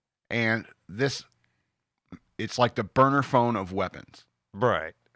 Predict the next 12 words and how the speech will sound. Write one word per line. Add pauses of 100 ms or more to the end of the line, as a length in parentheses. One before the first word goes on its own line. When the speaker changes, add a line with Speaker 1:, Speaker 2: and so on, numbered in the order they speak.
(220)
Speaker 1:
When
you
talk
about
this, (500)
it's
like
you
just
print
up
one,